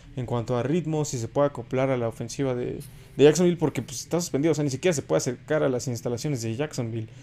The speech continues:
O sea, como para decir, "Oye, ve-, veo las prácticas, veo el ritmo que tienen los equipo-, el, el equipo". Tal vez le pueden mandar el playbook, sí, así, "Oye, pues, apréndelo", ¿no? Pero, ¿qué tal si el próximo año Doug Peterson ya no está?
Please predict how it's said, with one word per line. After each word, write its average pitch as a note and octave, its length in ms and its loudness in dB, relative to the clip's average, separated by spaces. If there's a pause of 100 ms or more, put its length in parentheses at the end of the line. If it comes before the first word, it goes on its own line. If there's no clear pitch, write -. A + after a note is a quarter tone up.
(200)
O - 40 -20
sea, A#2+ 100 -10
como B2 140 -4
para B2 140 0
decir, D3 200 -2
"Oye, C3 420 2 (120)
ve-, C3+ 120 2
veo C3+ 220 2
las B2+ 160 -2
prácticas, C3 500 -4
veo C3+ 120 -2
el B2 60 -4
ritmo C3 220 -6
que - 80 -16
tienen B2 220 -6
los A2 120 -10
equipo-, D#3+ 460 -6
el, B2+ 200 2
el B2 200 -4
equipo". D3 400 -4 (320)
Tal D3 140 4
vez D3 120 6
le C#3+ 80 6
pueden C#3+ 200 6
mandar B2 200 2
el B2 140 4
playbook, B2+ 380 0
sí, C#3 200 2
así, C3 220 0
"Oye, B2+ 220 0
pues, - 120 -12
apréndelo", B2 520 0
¿no? C#3+ 120 0
Pero, B2 200 0 (240)
¿qué - 80 6
tal F3+ 180 6
si F3 60 0
el D#3+ 80 0
próximo E3+ 320 0
año E3 120 4
Doug E3 160 4
Peterson D#3+ 400 4
ya D#3+ 60 2
no D#3+ 80 0
está? D3+ 300 -2